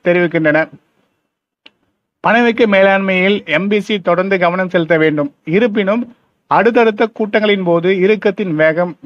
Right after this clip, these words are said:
மிதமானதாக இருக்கலாம் என்று தெரிகிறது. பணவீக்கத்தை இலக்குக்கு, இலக்குக்கு ஏற்ப கொண்டு வர முயல்வதால் அது எந்த அளவுக்கு இறுக்கமாக்குவது, இறுக்கமாக்குவது என்பதை முழு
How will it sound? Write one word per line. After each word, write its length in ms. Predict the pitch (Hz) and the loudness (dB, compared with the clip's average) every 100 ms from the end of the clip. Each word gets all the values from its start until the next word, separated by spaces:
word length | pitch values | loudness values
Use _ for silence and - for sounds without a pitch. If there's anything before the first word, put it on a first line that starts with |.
| 156 | -2
மிதமானதாக 560 | 160 190 185 175 165 | 0 0 0 2 0
இருக்கலாம் 540 | 175 147 143 156 143 135 _ _ _ _ - | 0 0 0 0 0 -2 _ _ _ _ -2
என்று 260 | 170 190 | 0 0
தெரிகிறது. 540 | 185 170 160 156 147 156 - | 0 0 2 2 0 -4 -2
பணவீக்கத்தை 640 | 214 233 226 208 208 202 | 0 2 2 0 0 2
இலக்குக்கு, 520 | 185 196 208 185 196 202 - 190 - _ _ _ _ - | 2 0 -2 -6 -2 -2 -2 -10 -20 _ _ _ _ -8
இலக்குக்கு 580 | 131 180 214 226 220 220 | 0 2 2 0 -4 0
ஏற்ப 520 | 190 180 151 170 180 180 | 2 2 2 2 2 0
கொண்டு 280 | - 170 196 | -2 -2 2
வர 220 | 190 180 | 2 2
முயல்வதால் 560 | 190 170 170 156 156 165 | 2 0 0 2 2 2
அது 240 | 147 147 151 | 0 0 0
எந்த 300 | 165 202 190 | -2 0 2
அளவுக்கு 400 | 185 180 175 160 | 2 -2 -2 -4
இறுக்கமாக்குவது, 840 | 180 196 175 165 170 165 160 139 _ | -4 -4 0 0 0 0 0 -4 _
இறுக்கமாக்குவது 840 | 175 170 208 208 185 175 170 160 160 | -4 -2 -2 -2 -2 -2 -2 -2 -2
என்பதை 360 | 151 143 165 220 - _ _ - | 0 0 0 -4 -10 _ _ -8
முழு 380 | 160 220 254 | -2 0 0